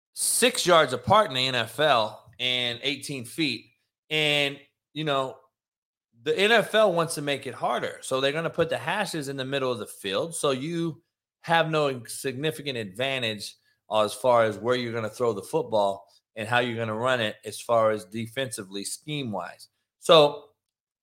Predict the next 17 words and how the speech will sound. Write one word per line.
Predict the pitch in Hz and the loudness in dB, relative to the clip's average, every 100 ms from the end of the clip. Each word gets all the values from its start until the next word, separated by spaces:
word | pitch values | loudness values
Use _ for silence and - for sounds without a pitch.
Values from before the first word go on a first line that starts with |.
| _ _ - | _ _ -4
being | 226 311 | -4 0
in | 240 | 0
the | 170 | 2
middle | 165 190 180 | 2 4 4
of | |
the | 156 | 2
field | - - 165 123 92 - | -4 -4 0 0 -2 -8
or | 120 123 | -2 0
on | 120 | 0
the | 110 | 0
right | 120 135 - | 2 0 0
hash | 127 123 117 113 | 0 0 0 -6
in | |
the | 107 107 | -8 -8
N | |
F | 104 95 123 | -8 -8 -4
L | 107 - | -4 -4